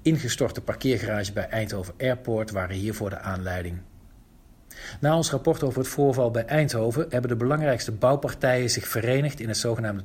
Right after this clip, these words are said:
topoverleg veiligheid. Ze hebben forse ambities uitgesproken. Geen onveilige bouwwerken meer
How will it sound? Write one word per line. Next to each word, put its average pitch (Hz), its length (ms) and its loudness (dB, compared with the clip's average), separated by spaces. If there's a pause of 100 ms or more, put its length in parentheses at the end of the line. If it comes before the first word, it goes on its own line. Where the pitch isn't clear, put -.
topoverleg 113 680 -2
veiligheid. 90 720 -2 (560)
Ze - 420 -10
hebben 107 120 -2
forse - 340 0
ambities 147 440 2
uitgesproken. 98 680 -4 (580)
Geen 165 360 4
onveilige 113 520 0
bouwwerken 131 580 2
meer 139 260 -2